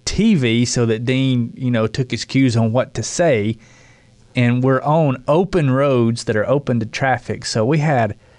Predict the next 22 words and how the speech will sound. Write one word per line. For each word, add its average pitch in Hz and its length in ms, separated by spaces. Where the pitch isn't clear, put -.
firemen, 190 680
we 135 160
had 104 480
cars, 185 600
we 156 120
had 113 260
cows 233 580
wondering, 123 500
"What 240 340
in 127 140
the 117 100
world 135 680
are 127 100
these 135 240
people 107 320
doing?" 95 360
And 110 160
we 143 120
never 135 280
skipped - 320
a 104 60
beat. 101 180